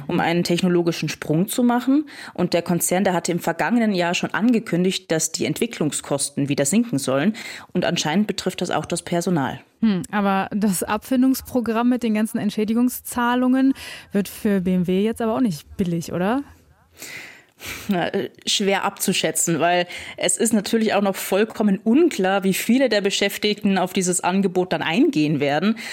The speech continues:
Speaker 1: Man rechnet wohl aber mit einem dreistelligen Millionenbetrag, den das kosten wird.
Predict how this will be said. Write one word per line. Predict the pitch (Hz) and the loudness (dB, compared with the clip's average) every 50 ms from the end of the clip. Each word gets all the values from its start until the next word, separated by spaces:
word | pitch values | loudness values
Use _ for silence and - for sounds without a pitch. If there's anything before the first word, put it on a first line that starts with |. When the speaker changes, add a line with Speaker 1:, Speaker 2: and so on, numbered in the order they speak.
| - - - | -12 -8 -4
Speaker 1:
Man | 180 175 170 | -2 0 0
rechnet | 165 - 180 220 - - 247 226 - | 0 0 -2 -2 0 0 -2 0 2
wohl | 202 208 208 - | 0 0 2 2
aber | - 185 196 202 | 2 2 2 2
mit | 196 185 - | 2 2 0
einem | 131 175 180 165 | 0 0 0 -2
dreistelligen | - - - 160 156 175 226 - - - 190 185 190 190 175 190 180 175 170 | -2 -4 -4 -2 0 0 0 -2 0 0 0 2 2 2 2 2 2 2 4
Millionenbetrag, | 160 165 160 165 175 190 196 170 139 143 - - - 143 143 160 - - | 2 2 2 2 4 4 4 2 2 -2 -4 -4 -2 -2 -2 -2 -4 -4
den | - 165 160 | -4 -2 -2
das | 151 - - | -2 -2 -2
kosten | - 233 240 - - - 151 135 | -4 -4 -2 -2 -2 -2 -2 0
wird. | 139 139 160 233 - | 0 0 0 0 -2